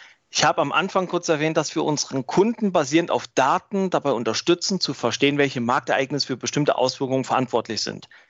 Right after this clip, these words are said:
Lass mich hierzu ein konkretes Beispiel bilden. Es ist so, die meisten Kunden unserer B two C-Kunden sind online unterwegs.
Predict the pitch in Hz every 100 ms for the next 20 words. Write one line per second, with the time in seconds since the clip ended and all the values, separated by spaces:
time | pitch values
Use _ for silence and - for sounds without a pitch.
0 | _ _ - 139 170 - 165 170 156 143
1 | 143 - 139 135 123 117 - 110 107 104
2 | 98 95 - - - _ _ _ _ 143
3 | 175 160 147 170 233 233 - - _ 131
4 | 139 185 247 - 226 214 208 214 151 147
5 | 180 208 214 180 165 - 170 160 - 160
6 | - 117 101 117 139 - 151 160 147 139
7 | 143 127 117 107 - -